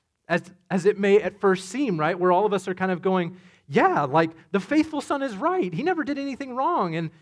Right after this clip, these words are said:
and what's the deal with this, with this guy that just wasted everything? And now he comes back in and we're gonna, we're gonna throw this big party and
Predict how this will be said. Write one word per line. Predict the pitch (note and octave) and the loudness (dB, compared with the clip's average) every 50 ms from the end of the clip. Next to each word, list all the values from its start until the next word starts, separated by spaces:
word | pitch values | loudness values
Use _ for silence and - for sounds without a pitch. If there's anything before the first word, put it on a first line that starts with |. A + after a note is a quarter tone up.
| _ _ | _ _
and | - A3 A#3+ A3 F#3+ - - | -4 -4 -4 -4 -6 -12 -6
what's | - F#3 D4+ D#4+ - | -2 -2 -2 0 0
the | - F4+ | 0 0
deal | F4+ - D4 E4+ F4+ E4+ D#4+ | 2 2 4 4 4 4 2
with | E4 E4 D#4+ - | 0 -2 -4 -4
this, | E4 D4+ - - - _ _ _ _ _ _ | -6 -6 -6 -8 -18 _ _ _ _ _ _
with | - C#4 - | -8 -4 -4
this | D4+ A#3 G3+ | -4 -4 -4
guy | F3 - G3 A3 D4 E4 E4+ | -4 -2 -2 0 0 0 0
that | D#4+ A3 | 0 -2
just | G3+ G#3+ G#3+ F#3+ | -2 -4 -6 -10
wasted | D3 C#3 C3+ D3+ F#3 C#4+ D#4+ F4+ - - E4 C#4+ | -10 -4 0 2 4 4 2 0 -2 -4 -2 -2
everything? | A#3+ G#3 G#3+ G3+ F#3+ - F3+ E3+ | -2 -2 -4 -4 -4 -4 -4 -4
And | E3 | -2
now | E3 F#3+ A#3 | -2 -2 -2
he | C4 A3 | -4 -6
comes | - - C4 C4 G#3+ | -6 -8 -8 -6 -4
back | B3 B3+ A#3 - G#3 | -2 -2 -2 -2 -4
in | G3+ A#3 | -6 -6
and | C4 A3 | -4 -4
we're | G3 A3 | -2 -2
gonna, | A3+ A#3 G#3+ E3 A#2+ - _ _ _ _ _ | 0 0 -2 -2 -4 -8 _ _ _ _ _
we're | D#3+ F3+ G#3+ | 2 2 2
gonna | A#3 C#4+ B3+ G3 E3+ | 4 2 -4 -6 -6
throw | - _ - E3+ E3 F3+ F#3 G#3 B3 B3 | -10 _ -6 0 2 4 6 6 4 4
this | A3 B3 G#3+ - | 2 -4 -4 -6
big | - - A3 A3 F3 - - | -6 -8 -8 -8 -8 -10 -8
party | - - D#3 E3+ G3 C4 C#4+ D4 D#4 D#4+ C#4 | -4 -2 -2 -2 -2 -2 -2 0 0 0 0
and | F3+ D#3 C#3+ C3+ B2 | 0 -2 -4 -10 -12